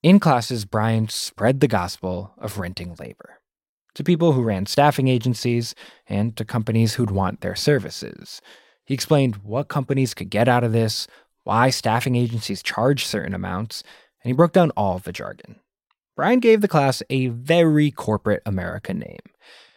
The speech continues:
the Certified Contingent Workforce Professional Program, or C C W P.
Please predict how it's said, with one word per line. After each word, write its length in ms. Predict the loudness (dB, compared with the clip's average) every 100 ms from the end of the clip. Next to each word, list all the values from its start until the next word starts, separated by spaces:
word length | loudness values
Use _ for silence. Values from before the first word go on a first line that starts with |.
| _ -20
the 100 | -14
Certified 640 | 0 4 4 4 2 0
Contingent 560 | -4 -2 0 2 0 -2
Workforce 460 | -4 -2 -2 -2
Professional 680 | -4 -10 -2 -2 0 0 0
Program, 680 | -2 -8 -8 -10 -14 -16 -20 -20 _
or 220 | -6 -6 -6 -10
C 180 | -4 -2
C 180 | 0 0
W 280 | 0 -2
P. 360 | -6 -8 -10 -16